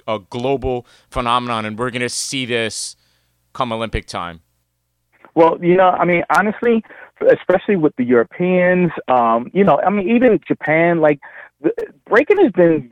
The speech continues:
Speaker 2: going on in, in Japan for, since the eighties. Like, when, when,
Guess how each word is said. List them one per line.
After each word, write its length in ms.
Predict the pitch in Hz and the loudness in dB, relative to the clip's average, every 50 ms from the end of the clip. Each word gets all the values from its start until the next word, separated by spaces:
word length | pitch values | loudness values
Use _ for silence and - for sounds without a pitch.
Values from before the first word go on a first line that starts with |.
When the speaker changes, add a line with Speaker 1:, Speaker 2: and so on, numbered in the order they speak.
| _ | _
Speaker 2:
going 260 | - 156 160 160 156 | 0 2 2 4 4
on 340 | 156 156 156 151 147 143 139 - - | 4 4 4 4 4 2 0 0 0
in, 220 | 143 139 131 123 - - | 0 0 0 -2 -2 -2
in 320 | 135 143 131 127 120 110 - - | -2 0 0 -2 -4 -6 -4 -4
Japan 720 | 135 117 - - - 147 147 147 151 151 156 156 151 147 - - - | -4 -4 -4 -6 -4 -2 0 2 2 2 2 0 -2 -6 -8 -10 -4
for, 340 | - 131 127 120 113 110 101 - _ _ - - | 0 2 4 4 4 4 2 -2 _ _ -12 -10
since 140 | 156 139 - - | -10 -8 -4 -4
the 100 | 120 - | -2 0
eighties. 340 | - 139 180 175 - 69 - - | 2 0 0 0 -2 -6 -8 -2
Like, 200 | 123 113 107 110 - | 0 0 0 0 -2
when, 260 | - 117 117 117 117 | -4 -2 -2 -2 -2
when, 300 | 113 117 117 113 110 110 | -2 -2 -2 -2 -4 -6